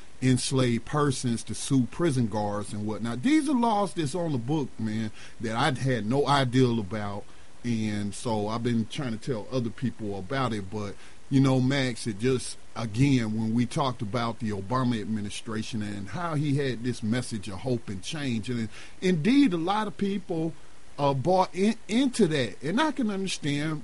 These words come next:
why, you know, the psychology of why, um, they gave him so much support. But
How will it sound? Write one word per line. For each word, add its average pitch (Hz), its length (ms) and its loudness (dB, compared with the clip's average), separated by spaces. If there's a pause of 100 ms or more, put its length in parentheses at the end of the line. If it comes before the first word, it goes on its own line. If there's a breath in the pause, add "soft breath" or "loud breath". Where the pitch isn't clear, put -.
(100)
why, 123 480 0 (180)
you 151 140 2
know, 123 200 2
the 131 100 -2
psychology 127 840 -2 (300 loud breath)
of 123 180 2
why, 117 480 2 (120)
um, 101 420 -4 (520)
they 127 140 2
gave 131 200 4
him 120 120 2
so 139 160 -2
much 123 260 2
support. 135 640 0
But 117 300 -2